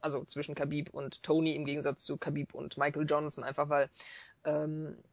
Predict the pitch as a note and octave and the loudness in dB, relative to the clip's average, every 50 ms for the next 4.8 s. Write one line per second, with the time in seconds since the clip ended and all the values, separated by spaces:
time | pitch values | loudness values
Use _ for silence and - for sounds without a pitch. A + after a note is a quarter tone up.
0 | _ _ _ _ _ - - - - - - - F#3+ F3+ F#3 F#3 E3 D#3 D#3 D#3 | _ _ _ _ _ -20 -20 -16 -10 -6 4 6 8 10 10 10 10 8 8 8
1 | E3+ E3 F3 D#3+ - - D#3+ D#3 D#3 D3+ D#3 D3+ D3+ - - - D#3 D#3 D#3 - | 8 8 6 4 2 4 4 4 4 4 4 2 2 2 0 0 0 0 0 4
2 | - D#3 D3+ D3+ - D3+ D#3+ D3 C#3+ C#3 - - D3 - - - - - C#3 D3 | 4 4 4 4 4 0 -2 -2 -4 -4 -4 -4 -6 -4 -4 -2 -2 0 -2 0
3 | - D#3 C#3+ C#3+ C#3+ - D3+ F3+ F#3+ F#3 - - E3 D#3 D3 - - - E3+ D#3+ | 2 4 4 4 6 4 4 4 4 4 4 4 2 0 0 -2 0 2 4 4
4 | D#3+ D#3 D3+ - - - - - E3 E3 D3 - - C#3+ C3 | 4 2 0 -2 -2 -4 0 2 4 6 6 6 4 2 0